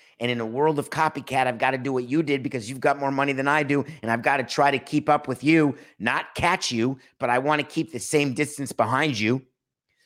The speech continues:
The Royals do not become a top third payroll team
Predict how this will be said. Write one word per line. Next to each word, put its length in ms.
The 100
Royals 560
do 180
not 260
become 480
a 160
top 460
third 300
payroll 460
team 460